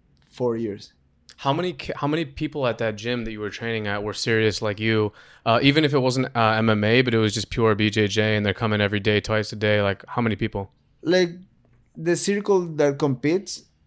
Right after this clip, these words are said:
Speaker 1: trains until today. There were, there were a couple guys that make it to Abu Dhabi and did pretty well. Um, but pretty much that whole gym was,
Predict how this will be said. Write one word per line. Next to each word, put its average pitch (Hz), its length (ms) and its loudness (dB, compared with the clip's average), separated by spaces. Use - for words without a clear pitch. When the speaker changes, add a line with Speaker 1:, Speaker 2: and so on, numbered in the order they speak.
Speaker 1:
trains 143 280 0
until 127 280 -2
today. 123 340 0
There 151 120 2
were, 160 100 -2
there 147 220 -6
were 160 100 0
a 139 40 -4
couple 135 260 -2
guys 131 140 0
that 123 100 -2
make 127 240 -2
it 120 120 -8
to 123 100 0
Abu 117 180 -4
Dhabi 123 300 4
and 120 160 -2
did 120 220 -6
pretty 120 180 -4
well. 120 400 0
Um, 120 480 -2
but 135 260 0
pretty 185 160 0
much 185 340 -4
that 147 180 0
whole 139 320 2
gym 135 320 -2
was, 120 360 -4